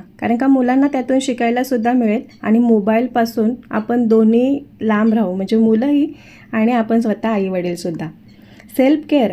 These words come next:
आणि फॅमिली टाइम म्हणजे बॅटरी चार्ज करणं होय. तेवढं झालं की तुम्ही जास्त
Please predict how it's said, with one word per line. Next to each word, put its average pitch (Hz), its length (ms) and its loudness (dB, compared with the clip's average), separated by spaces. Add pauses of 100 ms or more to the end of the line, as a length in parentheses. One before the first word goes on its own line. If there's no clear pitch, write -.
आणि 214 180 2
फॅमिली 247 440 0
टाइम 185 280 -2 (200)
म्हणजे 214 240 4
बॅटरी 214 460 0
चार्ज 214 400 -4
करणं 202 320 -2
होय. 185 220 -2 (600)
तेवढं 247 300 2
झालं 240 440 0 (100)
की 233 80 -2
तुम्ही 240 360 2
जास्त 220 420 -2